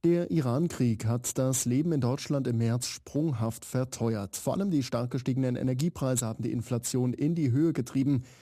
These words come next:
mit zwei Komma sieben Prozent auf den höchsten Stand seit Januar zweitausendvierundzwanzig. Das teilte das Statistische Bundesamt mit. Vizekanzler Klingbeil will heute auf einem Sondergipfel mögliche Lösungen mit Wirtschaft und Gewerkschaften besprechen.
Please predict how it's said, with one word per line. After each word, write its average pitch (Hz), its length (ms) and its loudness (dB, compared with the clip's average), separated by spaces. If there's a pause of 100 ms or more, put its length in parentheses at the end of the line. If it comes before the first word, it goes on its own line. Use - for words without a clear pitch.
(180)
mit - 120 -10
zwei 117 180 0
Komma 120 200 0
sieben 160 220 0
Prozent 143 560 -2
auf 135 100 -4
den 196 160 2
höchsten 175 360 0
Stand 107 280 -4
seit 107 160 -2
Januar 135 400 0
zweitausendvierundzwanzig. 120 1300 -2 (340)
Das - 140 -4
teilte 117 240 0
das 110 180 0
Statistische 123 680 -2
Bundesamt 143 580 -2
mit. 156 260 0 (320)
Vizekanzler 151 600 0
Klingbeil 156 460 0
will 123 180 2
heute 131 300 -2
auf 123 100 -2
einem 123 180 2
Sondergipfel 120 680 0
mögliche 147 540 0
Lösungen 123 680 2
mit 165 220 0
Wirtschaft 143 400 -2
und 120 120 -4
Gewerkschaften 104 640 -2
besprechen. 101 480 -6